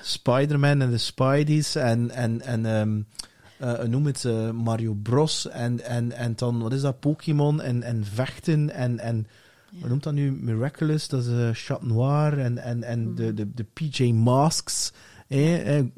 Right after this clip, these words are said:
Speaker 1: good versus evil. En
Speaker 2: Ja, dat
Speaker 1: die,
Speaker 2: wel.
Speaker 1: die,
Speaker 2: Ja.
Speaker 1: die, die tekeningen vaak gaan over vechten. En ik denk ook zo van, ja, dat zweverig, dat is omdat je zelf gelooft dat dat zweverig is, terwijl je voelt toch.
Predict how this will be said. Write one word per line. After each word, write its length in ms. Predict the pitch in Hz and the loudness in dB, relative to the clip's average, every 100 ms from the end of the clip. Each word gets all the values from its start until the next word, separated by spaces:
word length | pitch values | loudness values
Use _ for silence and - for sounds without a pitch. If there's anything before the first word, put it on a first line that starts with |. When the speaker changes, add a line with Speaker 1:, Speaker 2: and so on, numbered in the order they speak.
| 123 | -2
Speaker 1:
good 260 | 123 147 - | 4 4 4
versus 440 | 143 139 - 120 | 0 2 0 -2
evil. 360 | - 147 175 185 - - - - | 2 2 2 0 -6 -20 -20 -2
En 280 | 135 143 143 | 2 2 0
Speaker 2:
Ja, 160 | 165 - _ - | -12 -16 _ -8
dat 140 | 143 | 0
Speaker 1:
die, 140 | 135 156 | 4 4
Speaker 2:
wel. 60 | 151 | 2
Speaker 1:
die, 200 | 143 151 147 | 2 2 2
Speaker 2:
Ja. 40 | |
Speaker 1:
die, 140 | 151 143 | 0 2
die 180 | 139 - | 2 2
tekeningen 720 | 190 247 - 143 143 226 254 - _ _ _ _ _ _ _ | 2 2 4 4 4 2 0 -6 _ _ _ _ _ _ _
vaak 500 | 139 113 117 127 170 | -4 -2 0 0 0
gaan 240 | - 139 127 | 0 2 4
over 400 | 135 135 135 127 _ - | 4 2 0 -2 _ -10
vechten. 640 | 110 107 131 - - 269 370 _ _ _ - - _ | -8 -2 -2 -2 0 0 0 _ _ _ -20 -20 _
En 100 | - | 0
ik 100 | 131 | 2
denk 160 | 127 123 | 2 2
ook 140 | 131 | 0
zo 300 | - 240 220 | 2 4 4
van, 200 | 156 143 | 2 0
ja, 160 | 127 190 | 2 0
dat 140 | 165 | 0
zweverig, 400 | - 151 220 226 | 0 2 2 2
dat 120 | 196 156 | 0 2
is 60 | |
omdat 220 | 143 131 | 2 2
je 220 | 127 127 123 | 2 4 2
zelf 320 | 143 202 - | 2 0 0
gelooft 720 | - 107 113 208 - - - - - _ - | 2 4 4 2 0 -10 -20 -20 -20 _ -8
dat 140 | 135 | -4
dat 120 | 139 | -4
zweverig 440 | - 139 127 123 - | 0 2 2 0 -2
is, 260 | 175 - - | -4 -4 -2
terwijl 580 | 156 139 139 135 131 - _ _ _ _ _ - - | 2 4 4 2 -2 -12 _ _ _ _ _ -20 -2
je 160 | 123 | 0
voelt 360 | 101 170 262 302 | 2 6 6 6
toch. 420 | 143 - - - | 0 -2 -10 -20